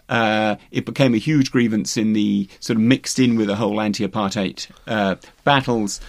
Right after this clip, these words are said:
But nonetheless, there are still numbers of single-sex hostels. And when you look at the pictures of these angry miners, uh, waving spears and traditional weapons, being whipped up by witch doctors, that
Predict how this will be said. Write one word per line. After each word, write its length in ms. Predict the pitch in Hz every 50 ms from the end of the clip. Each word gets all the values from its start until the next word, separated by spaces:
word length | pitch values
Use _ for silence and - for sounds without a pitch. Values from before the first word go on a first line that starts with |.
| - - - -
But 180 | - - -
nonetheless, 540 | 139 147 165 170 165 156 131 113 107 - -
there 160 | - 92 113
are 200 | 135 147 165 170
still 560 | 160 - - - 131 117 107 98 101 107 - - - - _ _ - -
numbers 540 | - 117 135 147 165 156 139 120 107 - - - -
of 480 | 123 117 113 107 104 98 - - - _ _ -
single-sex 800 | - - 160 151 139 131 117 101 - - 101 - - - - -
hostels. 640 | - 107 95 - - - 95 85 78 82 - - - - - - - - - _ -
And 400 | 113 110 107 104 104 101 101 - - - -
when 160 | - 123 131
you 140 | 131 127 131
look 200 | 143 170 190 -
at 120 | 196 190 -
the 60 | 127
pictures 600 | - - 202 - - - - 95 71 - - - - - -
of 400 | 117 107 104 101 98 95 - -
these 360 | 123 117 107 107 104 98 - -
angry 460 | - 120 127 135 127 117 113 113 113 104
miners, 640 | 110 110 110 104 98 90 78 78 87 - - - - - - - - - - -
uh, 200 | 113 110 104 101
waving 640 | 101 117 120 123 120 110 110 107 107 104 98 95 - -
spears 520 | - - - 123 117 110 107 107 98 -
and 140 | - 104 98
traditional 400 | - 110 107 107 98 - 107 107
weapons, 480 | 101 110 104 98 - 113 101 98 101 95
being 240 | - 110 107 104 104
whipped 260 | 123 123 - _ 117
up 160 | 107 - -
by 120 | - 107
witch 280 | 101 101 104 - - -
doctors, 420 | - 95 - - - 101 98 -
that 200 | - 110 - -